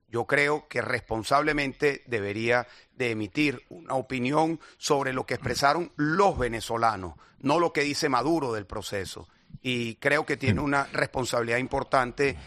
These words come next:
Speaker 1: en estos momentos para decir qué fue lo que vio en Venezuela.
Speaker 2: Ahora os cuento, ayer, eh, ayer me-, yo invité a Rodríguez Zapatero a que viniera, eh, una de estas mañanas, pero luego os contaré lo que me contestó, muy amablemente además.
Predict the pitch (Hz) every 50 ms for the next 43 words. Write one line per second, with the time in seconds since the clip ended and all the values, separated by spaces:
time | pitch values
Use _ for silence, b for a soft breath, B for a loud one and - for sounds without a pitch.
0 | B B B - 120 117 127 135 - - 160 160 160 156 147 143 151 170 - 214
1 | 196 - - 156 143 127 123 120 110 104 - 185 202 - - 165 143 - 156 156
2 | 156 156 - - 123 113 110 123 147 160 156 - - - - - 117 104 104 101
3 | 95 92 - - - 101 87 90 92 - 101 113 110 104 117 110 - - - -
4 | 110 110 107 110 98 - - 117 117 113 113 - - 65 71 78 92 87 87 78
5 | 71 76 76 69 73 69 65 69 71 92 107 113 90 71 67 67 67 62 - -
6 | 76 76 67 - 98 113 123 110 107 - 127 113 90 73 67 62 58 57 - -
7 | - - - - 78 73 73 73 69 67 - - - 67 - 104 80 65 58 60
8 | 57 62 71 76 71 58 55 - - B B B B B B 220 226 B - -
9 | - 73 71 69 57 - 65 67 65 69 71 67 65 - - 90 73 80 78 78
10 | 82 92 101 107 113 113 - _ - - 67 55 69 78 80 76 71 - - 67
11 | 64 - 71 64 71 78 82 85 82 85 82 - - 87 80 80 80 80 78 78
12 | - 76 69 - 73 - - 113 92 73 90 123 139 90 85 80 69 62 60 57
13 | - - 98 - - - - - - -